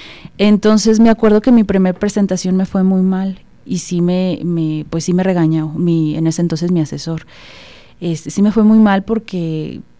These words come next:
pues, yo sentía que el proyecto no era mío, porque había cosas que a mí no me gustaban.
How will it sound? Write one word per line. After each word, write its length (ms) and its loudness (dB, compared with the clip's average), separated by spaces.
pues, 180 -2
yo 140 0
sentía 420 0
que 120 -4
el 40 -2
proyecto 460 -2
no 100 0
era 160 -2
mío, 320 -2
porque 400 -2
había 300 2
cosas 360 -4
que 160 -8
a 60 0
mí 140 2
no 120 0
me 120 0
gustaban. 640 -8